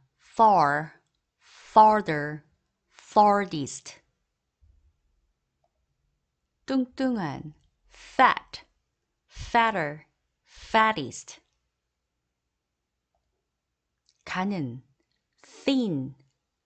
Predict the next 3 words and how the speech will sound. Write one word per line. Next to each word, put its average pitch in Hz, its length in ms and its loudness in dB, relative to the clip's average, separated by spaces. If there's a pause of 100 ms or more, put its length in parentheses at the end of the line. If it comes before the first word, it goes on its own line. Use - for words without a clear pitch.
thinner, 196 840 -4 (680)
thinnest. 240 920 -6 (2000)
두꺼운, 196 960 -8